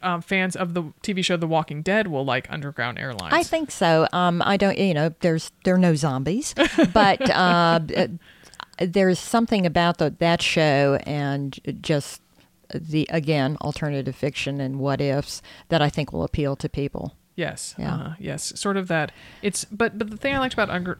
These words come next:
Speaker 1: Underground Airlines, it was, um, there wasn't a heavy sense of foreboding.
Speaker 2: No.
Speaker 1: And, and because I find books that have a heavy sense of foreboding make me kinda tense,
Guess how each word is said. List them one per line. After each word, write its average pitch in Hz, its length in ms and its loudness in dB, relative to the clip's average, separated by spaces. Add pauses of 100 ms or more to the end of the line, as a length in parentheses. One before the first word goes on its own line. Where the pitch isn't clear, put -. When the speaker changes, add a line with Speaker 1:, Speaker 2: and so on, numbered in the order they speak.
Speaker 1:
Underground 175 340 0
Airlines, 156 340 -4
it 185 80 -4
was, 175 300 -2 (300)
um, 151 440 -6 (460)
there 185 100 2
wasn't 196 400 2
a 170 100 -4
heavy 180 360 -2
sense 151 280 -6
of 139 80 -14
foreboding. 101 580 -8 (920)
Speaker 2:
No. 196 540 2 (120)
Speaker 1:
And, 190 240 0
and 190 160 -4
because 190 220 -2
I 214 80 2
find 220 220 -2
books 196 160 -4
that 190 80 -2
have 165 100 -4
a 151 40 -6
heavy 214 240 -4
sense 185 240 -6
of 160 80 -10
foreboding 151 600 -4 (500)
make 185 260 -2
me 127 80 -10
kinda - 280 -12
tense, 285 840 -4